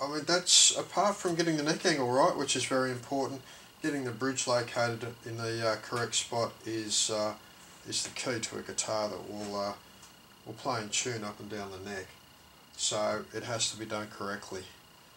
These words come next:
So there's a, actually a really simple way that I do it, uh, and I've seen other people do it the same way. Well, it's pretty obvious that this is the, uh, the offcut from the body. So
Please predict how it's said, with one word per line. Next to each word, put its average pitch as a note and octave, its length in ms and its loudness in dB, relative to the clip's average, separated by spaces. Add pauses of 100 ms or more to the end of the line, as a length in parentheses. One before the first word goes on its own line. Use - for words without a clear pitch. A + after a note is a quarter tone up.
(200)
So A#2 220 -4
there's C3 160 -6
a, D#3 100 -4 (200)
actually C#3+ 340 0
a A#2+ 80 2
really D3+ 340 0
simple B2 400 4
way G#2+ 240 0
that G#2 100 -6
I F#2+ 180 -4
do A2 280 -2
it, C3+ 80 -4 (640)
uh, G#2 320 -6
and A2 100 -4
I've G#2 80 -4
seen A2 220 0
other G#2+ 160 -2
people G#2 340 -8
do G#2 140 -8
it G2+ 80 -10
the - 60 -2
same G2+ 360 2
way. G2+ 220 -4 (1400)
Well, E3+ 140 10
it's D3 120 6
pretty D#3+ 220 4
obvious C#3+ 600 10
that C3 400 6
this C#3 240 8
is B2 240 4
the, B2 260 6
uh, A2+ 300 10
the B2+ 100 2
offcut C3 440 6 (400)
from A#2 180 2
the A2 60 0
body. G2+ 340 4 (1000)
So A2+ 680 8